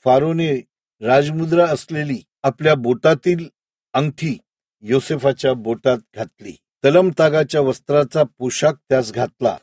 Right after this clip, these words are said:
आणि त्याच्या गळ्यात एक सोन्याची साखळी घातली. नंतर त्याने त्यास आपल्या दुसऱ्या रथात बसवले. लोक त्याच्यापुढे आरोळी देत चालले, "गुडघे टेका." फारोने त्यास सर्व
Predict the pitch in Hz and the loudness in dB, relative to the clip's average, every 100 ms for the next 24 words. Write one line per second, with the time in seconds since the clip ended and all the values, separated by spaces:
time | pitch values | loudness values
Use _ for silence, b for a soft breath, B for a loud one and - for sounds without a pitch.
0 | _ - 143 165 135 135 151 123 131 147 | _ -2 0 2 0 0 0 0 4 4
1 | 156 _ - 123 - 127 135 147 139 139 | 2 _ -8 -6 -4 -2 -2 -4 -8 -8
2 | - 120 - 151 147 107 _ _ _ _ | -4 -4 -4 -2 -2 -4 _ _ _ _
3 | _ - 123 143 156 120 - _ _ - | _ -6 -4 -2 0 0 -2 _ _ -4
4 | 127 147 - 139 131 - - 120 123 120 | -2 -2 0 0 0 -4 -4 -4 -2 -4
5 | 104 117 - 135 120 107 110 135 151 120 | -4 -8 0 0 0 -4 -4 -2 -2 -4
6 | 120 - 113 95 85 _ _ _ _ 104 | -10 -6 -8 -8 -14 _ _ _ _ -2
7 | 135 _ 123 113 127 131 123 - - 117 | -2 _ -4 -2 -4 -2 -2 -2 -2 0
8 | 139 143 131 127 _ 117 104 101 98 - | 2 2 0 -2 _ -10 -10 -12 -16 -20
9 | _ _ 101 131 151 165 135 139 135 101 | _ _ -6 -2 2 2 0 -4 -2 -4
10 | - _ - 123 151 151 135 135 127 - | -6 _ -6 -2 -2 -4 -6 -4 -6 -8
11 | - 131 147 139 127 | -4 0 0 2 0